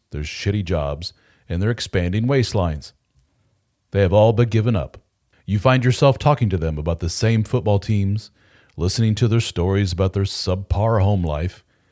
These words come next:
and you're getting to the point where you dread hanging around them.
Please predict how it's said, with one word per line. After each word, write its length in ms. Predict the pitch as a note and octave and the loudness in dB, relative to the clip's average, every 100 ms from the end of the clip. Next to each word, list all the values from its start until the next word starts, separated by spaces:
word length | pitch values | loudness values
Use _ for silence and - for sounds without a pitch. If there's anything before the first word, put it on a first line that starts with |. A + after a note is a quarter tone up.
| _ _ _ | _ _ _
and 100 | G2+ | -2
you're 80 | A2 | 0
getting 240 | G#2 A#2 | 2 0
to 140 | G2+ B2 | 2 0
the 80 | A2+ | 0
point 340 | - G2+ D2+ | -2 -2 -2
where 140 | D#2 | -4
you 160 | E2 F2+ | -4 -4
dread 380 | D#2+ G2+ F2 E2 | -2 0 0 0
hanging 280 | F2+ F#2 G#2 | -2 -2 -2
around 320 | A2 G2 D2 | 0 0 -2
them. 200 | A1+ | -10